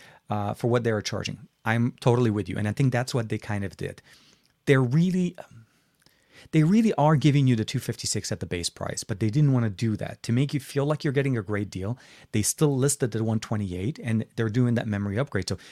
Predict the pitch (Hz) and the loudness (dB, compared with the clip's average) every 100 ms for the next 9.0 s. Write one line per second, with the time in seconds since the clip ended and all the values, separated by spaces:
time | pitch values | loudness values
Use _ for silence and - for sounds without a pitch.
0 | - _ 147 151 165 151 147 143 123 123 | -20 _ 0 2 4 4 4 2 2 0
1 | 117 113 120 107 101 - 104 98 - - | 2 0 0 0 -2 -4 -6 -8 -8 -8
2 | 92 90 - 117 131 131 - 123 120 123 | -6 -6 -4 -2 2 0 0 0 2 2
3 | 123 - 104 98 - - - - 127 143 | 2 2 0 -2 -6 -12 -14 -10 -2 2
4 | 160 190 208 156 - 117 110 117 107 110 | 2 4 2 2 0 0 0 0 -2 0
5 | 120 110 123 123 113 104 104 101 - - | 0 0 2 2 0 0 0 0 -4 -14
6 | - _ _ _ - 110 113 117 113 - | -20 _ _ _ 0 4 4 4 2 -4
7 | 107 - 98 - 110 - 98 101 101 104 | -8 -6 -10 -2 0 0 -2 -6 -4 0
8 | 139 127 123 120 - 196 277 196 131 | 2 2 0 0 2 4 4 2 0